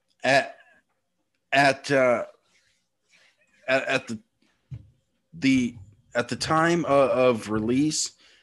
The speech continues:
it, it topped the British charts three different times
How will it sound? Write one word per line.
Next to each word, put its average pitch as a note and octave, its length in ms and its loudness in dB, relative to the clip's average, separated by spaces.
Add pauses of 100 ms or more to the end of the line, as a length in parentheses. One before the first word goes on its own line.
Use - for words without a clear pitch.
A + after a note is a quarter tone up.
(180)
it, B2+ 400 -2 (1160)
it A#2+ 260 -2
topped C#3+ 420 0
the A#2 360 0 (100)
British D3 420 0
charts A2+ 460 -4 (260)
three C#3 360 -6
different C3+ 320 -6
times G#2 680 -6